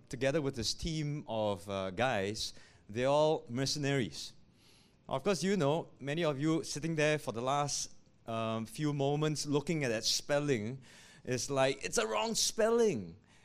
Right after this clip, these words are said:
And I said, "I know." Okay, I just used that word for its sound, but the re-, the right spelling is M E R C E N A R Y, a mercenary.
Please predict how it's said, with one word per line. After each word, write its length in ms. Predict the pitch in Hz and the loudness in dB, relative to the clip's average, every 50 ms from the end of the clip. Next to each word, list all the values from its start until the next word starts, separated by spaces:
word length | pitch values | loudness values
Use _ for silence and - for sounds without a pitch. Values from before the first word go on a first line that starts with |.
| - _ - | -20 _ -12
And 120 | - 131 | -8 -6
I 60 | 127 | -6
said, 160 | 131 - 170 | -4 -2 0
"I 120 | 127 123 127 | 0 0 0
know." 300 | 127 139 175 175 - - - - - - - - - - _ _ - - - - _ _ _ - - | 2 2 2 0 0 -4 -10 -20 -20 -20 -20 -20 -20 -20 _ _ -20 -20 -20 -20 _ _ _ -12 -12
Okay, 220 | 110 - 160 147 | -8 -4 -2 0
I 40 | 135 | 0
just 220 | 131 175 170 - 143 | 0 0 -2 -2 0
used 300 | 151 165 190 175 - - | 0 2 2 2 2 2
that 200 | 135 131 - - | 0 0 0 0
word 300 | 135 147 156 165 165 165 | 0 2 4 2 2 0
for 260 | - - 127 123 123 | -4 -4 -2 -2 -2
its 320 | 127 123 - - - - | -2 -2 -4 -4 -2 -2
sound, 600 | - - 180 175 165 160 165 185 202 220 202 175 | -2 0 0 0 2 2 2 0 0 -2 -4 -4
but 120 | - 131 123 | -6 -4 -2
the 80 | 135 | -2
re-, 220 | 131 139 160 170 - | 0 0 0 0 0
the 160 | - 135 139 | -2 -4 -2
right 240 | 160 185 196 - - | 0 0 0 0 -2
spelling 480 | - - - 156 143 151 180 190 160 | -2 -2 0 0 0 0 0 0 0
is 220 | 127 120 - - - | -2 -2 -2 -2 -4
M 240 | 143 151 160 180 180 | -2 -2 -2 -4 -4
E 160 | 143 147 139 - | -6 -6 -6 -4
R 280 | 110 117 120 120 127 98 - | -2 -2 -2 0 -2 -4 -4
C 400 | - - - - 170 175 180 - | -4 -6 -4 -4 -4 -4 -4 -4
E 380 | 135 127 117 113 110 117 135 135 - - - - - _ _ _ | -4 -4 -2 -2 -2 -4 -6 -8 -12 -20 -20 -20 -20 _ _ _
N 300 | - 127 127 127 135 - - 120 | -6 -4 -4 -4 -4 -6 -6 -4
A 200 | 120 117 117 - - | -2 -2 -2 -2 0
R 180 | 107 107 107 | 0 0 0
Y, 460 | 107 113 143 160 165 131 95 85 76 - - | 0 0 0 0 0 -2 -2 -4 -6 -12 -10
a 80 | 98 98 | -8 -6
mercenary. 640 | 101 107 110 - - 123 110 110 123 123 107 87 | -4 -4 -4 -4 -4 -4 -4 -2 -2 -2 -4 -4